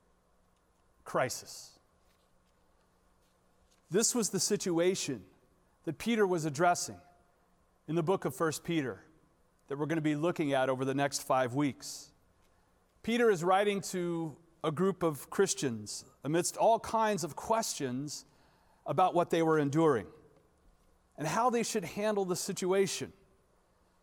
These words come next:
They were wondering, when was it gonna end? They were wondering, well, when was Jesus coming back?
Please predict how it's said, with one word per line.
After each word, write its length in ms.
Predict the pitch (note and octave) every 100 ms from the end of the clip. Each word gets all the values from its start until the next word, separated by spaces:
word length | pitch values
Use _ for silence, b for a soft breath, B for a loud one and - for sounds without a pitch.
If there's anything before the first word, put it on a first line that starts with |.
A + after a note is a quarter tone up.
| _ _ _ _ -
They 100 | G3
were 120 | G3+
wondering, 760 | E3+ E3+ D3+ D#3 D3 C3+ A#2+ - _ _ _ _ _ _ D3
when 180 | F3+
was 160 | F#3 D#3
it 60 | C3+
gonna 220 | D3 -
end? 200 | B2 G2+ - - _ _ _ _ _ _ _ _ b b -
They 100 | A#3
were 120 | C#4+
wondering, 680 | G#3+ G#3+ G3+ G#3 G3+ F#3 E3+ - - _ _ _
well, 120 | - G3
when 160 | A#3
was 160 | G3 D#3
Jesus 420 | G#3+ A#3+ F3+ C3+
coming 300 | - D#3 C3+
back? 480 | C3+ F3+ G#2 -